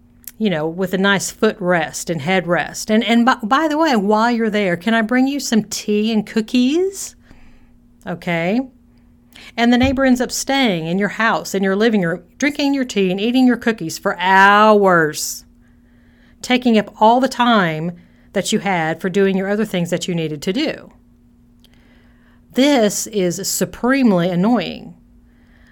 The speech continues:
but it's what someone who's a people pleaser and doesn't have good boundaries will do, and then build up a lot of resentment and,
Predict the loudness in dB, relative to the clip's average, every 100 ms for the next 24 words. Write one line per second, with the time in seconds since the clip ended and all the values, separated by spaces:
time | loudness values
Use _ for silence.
0 | -20 _ 0 0 -2 -4 0 2 2 2
1 | 2 0 -2 -4 -4 -2 -4 -4 -2 -2
2 | -2 -2 -2 -2 -4 -2 0 0 0 -2
3 | -4 -4 -2 -2 -2 -8 -20 _ _ _
4 | _ _ _ _ _ _ _ _ _ _
5 | -20 -2 2 4 4 2 2 2 0 0
6 | 0 -2 -2 -2 -2 -2 -4 -6 -8